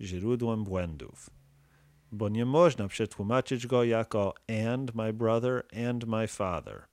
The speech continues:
Jest to błąd. Powinieneś powiedzieć, "Both my brother and my father".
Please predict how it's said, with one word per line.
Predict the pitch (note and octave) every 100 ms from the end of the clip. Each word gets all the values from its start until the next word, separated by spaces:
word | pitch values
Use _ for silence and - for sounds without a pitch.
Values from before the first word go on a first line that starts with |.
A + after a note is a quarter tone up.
| _ _ _ _ _
Jest | G#2 B2 - - -
to | B2 A2+
błąd. | G2 E2 A#1 - - _ _ _ _ _ _ _ _ _
Powinieneś | - G2 G2 G2+ B2 C3+ F#2+ -
powiedzieć, | F2 E2+ A2 A#2+ A#2 A2 - - _ _ _ _ -
"Both | A2 C3+ C3 G2
my | E2+
brother | F2 A2 A#2 A#2+ A#2 A2+ _ _ _ - G2+ A2+
and | G#2+
my | G#2+ G#2
father". | - F#2 E2+ D#2 -